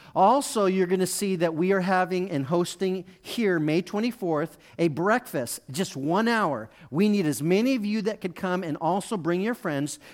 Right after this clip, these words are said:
to hear about the goals that we have for Camp Agape.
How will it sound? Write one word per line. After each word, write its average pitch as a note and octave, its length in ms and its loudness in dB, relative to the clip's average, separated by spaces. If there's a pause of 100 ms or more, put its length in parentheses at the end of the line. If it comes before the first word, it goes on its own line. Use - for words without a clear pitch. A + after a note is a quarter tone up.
to E3 100 0
hear A#3 260 2
about D#3 480 0
the D3 60 -4
goals G3+ 680 -2 (380)
that D#3+ 180 0
we E3+ 180 4
have C#3 320 0
for D3+ 80 -8
Camp E3 280 -2
Agape. C#3 600 -2